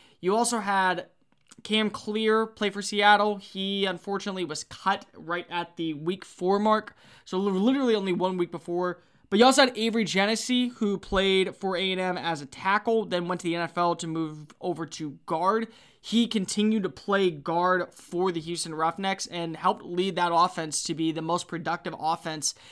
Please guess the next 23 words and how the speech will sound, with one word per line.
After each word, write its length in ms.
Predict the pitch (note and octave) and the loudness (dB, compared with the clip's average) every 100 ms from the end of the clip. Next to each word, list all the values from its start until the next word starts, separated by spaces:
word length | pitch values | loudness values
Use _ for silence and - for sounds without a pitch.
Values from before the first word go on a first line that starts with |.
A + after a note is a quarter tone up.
| - - | -10 0
in 140 | F#3+ | 2
X 160 | G3+ - | 2 0
F 120 | G#3 | 0
L 100 | F3 | 0
history. 460 | F#3 G3+ D3+ A#2 - _ _ - | 0 -4 -8 -12 -18 _ _ -14
So 320 | - - - G#3 | 2 4 4 2
for 180 | B3 B3 | 6 8
a 40 | |
lot 200 | C4 E4 | 10 6
of 80 | D4+ | 6
these 180 | C#4+ - | 0 2
guys, 640 | F3 F3 D3+ C3 - - | 2 2 0 -6 -10 -8
the 140 | G3+ F#3 | -6 -2
biggest 320 | C4+ C#4+ - | 0 -2 -2
problem 400 | A#3+ G#3+ G3 E3 | 0 0 0 -4
is 360 | D#3+ D3+ - - _ | -6 -6 -8 -10 _
this 420 | F3+ E3 B3+ B3+ | -8 2 2 2
is 260 | G#3+ G#3+ F3+ | -2 -4 -2
the 200 | F#3 F#3+ | -4 -4
end 260 | F3+ F3 E3+ | -4 -2 -4
of 120 | D3 | -4
their 160 | D#3 | -6
careers. 680 | D3+ E3 C#3 B2+ - - - | -8 -10 -10 -12 -14 -14 -14